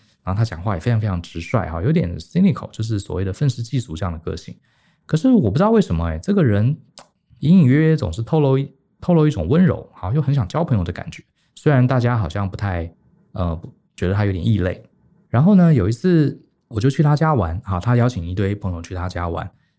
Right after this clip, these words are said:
然后他家又养了一只狗，然后呢，他很爱他的狗，然后我们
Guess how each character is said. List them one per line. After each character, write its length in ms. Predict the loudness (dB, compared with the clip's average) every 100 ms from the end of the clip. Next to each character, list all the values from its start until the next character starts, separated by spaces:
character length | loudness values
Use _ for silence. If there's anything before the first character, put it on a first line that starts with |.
| _
然 100 | -2
后 80 | 0
他 80 | 2
家 200 | 2 2
又 120 | 2
养 160 | 0
了 80 | -4
一 40 | -8
只 160 | -6
狗， 320 | -6 -6 -10 _ _ _ -6
然 120 | 0
后 140 | 2
呢， 320 | 4 4 4 0
他 140 | -2
很 140 | -2 0
爱 140 | 0
他 120 | 0
的 80 | -2
狗， 260 | -4 -8 -8
然 100 | -6
后 140 | -4
我 60 | -4
们 220 | -4 -6